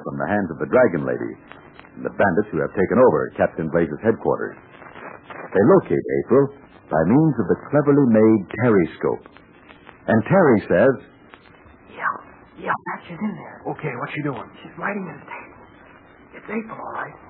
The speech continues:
Speaker 3: Okay, then let's work fast. Now then, we'll unbolt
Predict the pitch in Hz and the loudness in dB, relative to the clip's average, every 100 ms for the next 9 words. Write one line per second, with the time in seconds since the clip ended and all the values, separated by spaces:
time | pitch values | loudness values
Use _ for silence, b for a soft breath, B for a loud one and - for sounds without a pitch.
0 | - 113 113 113 110 113 - 110 82 - | -18 -14 -10 -10 -8 -8 -6 -6 -8 -10
1 | - - - - - - - _ 107 110 | -18 -20 -20 -20 -20 -20 -20 _ -12 -10
2 | 90 - - - - _ 127 123 135 135 | -12 -16 -20 -20 -20 _ -8 -4 -2 -4